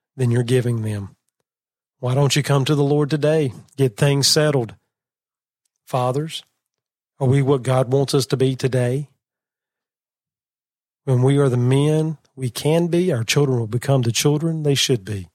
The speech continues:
If God were to weigh us, men here, as we listen today, in the balances of fatherhood and manhood, how would we do? Would we be found wanting? If so,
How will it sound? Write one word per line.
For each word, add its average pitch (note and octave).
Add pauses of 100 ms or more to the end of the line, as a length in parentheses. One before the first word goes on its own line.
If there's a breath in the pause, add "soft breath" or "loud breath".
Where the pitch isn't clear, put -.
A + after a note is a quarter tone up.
(1000)
If A#2+
God C3+
were C#3+
to C#3
weigh D3
us, D3 (640)
men C3
here, C#3+ (640)
as A#2+
we C3
listen C#3
today, B2 (240)
in C3
the A#2+
balances C3+
of D3+
fatherhood C#3+
and C#3+
manhood, B2 (500)
how B2
would B2
we B2
do? A#2 (1000)
Would D3
we C#3
be B2
found B2
wanting? B2 (1300)
If C3+
so, B2